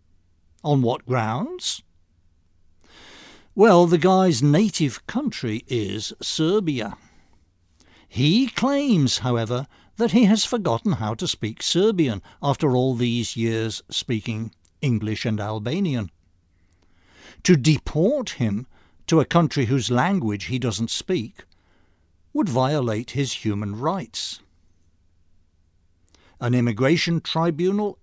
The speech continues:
agreed. Mister Kukaj will not be deported. That's the kind of thing I was warning about last week. Bizarre human rights provisions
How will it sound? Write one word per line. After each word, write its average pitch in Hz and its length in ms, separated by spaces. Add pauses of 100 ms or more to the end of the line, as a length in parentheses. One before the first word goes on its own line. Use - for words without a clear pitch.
agreed. 131 760 (1400)
Mister 123 240
Kukaj 131 640 (200)
will 143 200
not 147 460 (140)
be 101 340 (200)
deported. 107 760 (2500)
That's 220 260
the 165 80
kind 156 240
of 131 60
thing 147 220
I 139 120
was 131 180
warning 135 540
about 101 340
last 113 380
week. 123 300 (440)
Bizarre 160 880 (140)
human 151 800
rights 139 560 (300)
provisions 101 880